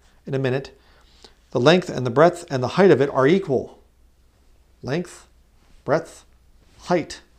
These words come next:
of it are equal. And he measured the wall thereof an hundred and forty and four cubits, according to the measure of a man, that is, of the angel. Um, yes, angels are men. There's no female angels in the entire Bible. So, you know, the beautiful angels with,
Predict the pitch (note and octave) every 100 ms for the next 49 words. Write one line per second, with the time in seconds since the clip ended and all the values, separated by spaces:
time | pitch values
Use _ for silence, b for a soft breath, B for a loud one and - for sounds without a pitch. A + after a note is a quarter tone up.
0 | - A#2+ C3+ D3 E3+ - - - _ _
1 | _ b b b b b b C3+ C3 F3
2 | F#3 C#3+ B2+ F3+ E3+ B2 A#2+ A#2 B2 A2+
3 | F3 F#3+ F#3 C3 A#2 - F3 F3+ B2 -
4 | D#3+ D#3 - D#3 B2 - A#2+ D3 D#3 D3
5 | A#2 C3+ D3 D3 A#2+ A#2+ C#3 C3+ A#2+ A#2+
6 | A#2+ C3 C3 B2 - - B2 A#2 B2 C3+
7 | C3+ A2 - - _ b b b b b
8 | b A2 G#2+ - - _ _ - A#2+ -
9 | - C3 B2+ A#2+ A#2 B2 C3 G2+ G#2+ G#2+
10 | B2 A#2+ C#3+ C3+ B2+ B2 C3 B2+ A2+ A2+
11 | A2 A2 - A2+ G#2 B2+ B2+ - - _
12 | _ _ - b b b b - - A2
13 | A2+ A2+ G#2+ G#2+ C3 C3 - A#2+ - C3+
14 | C3+ C3 B2+ A#2+ -